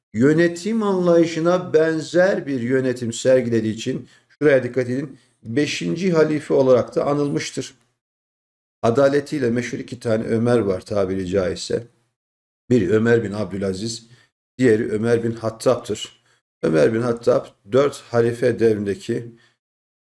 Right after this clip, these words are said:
ikinci İslam halifesidir. Unutmayınız lütfen. Diğeri adaletiyle meşhur Ömer bin Abdülaziz'dir. Kendisi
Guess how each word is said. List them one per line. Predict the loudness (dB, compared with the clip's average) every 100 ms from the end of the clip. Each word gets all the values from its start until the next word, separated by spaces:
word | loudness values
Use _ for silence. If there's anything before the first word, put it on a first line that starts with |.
| -20
ikinci | -4 -2 0 0 -2 -8
İslam | -10 -2 0 0
halifesidir. | 0 -2 -4 -6 -6 -6 -8 -6
Unutmayınız | -6 -2 0 0 0
lütfen. | -6 0 0 0 -8 _ _ _ _ _ -6
Diğeri | 2 2 2 -4 -10 -16
adaletiyle | -10 0 2 2 0 -4 -4 -2
meşhur | -2 -4 -8 -8 -10 -12 -20 _ _ _ _ _ _ _ _ _
Ömer | 0 2 0 0
bin | -4 -4
Abdülaziz'dir. | -2 -2 0 0 0 -4 -8 -10 -4
Kendisi | -2 -2 -4 -6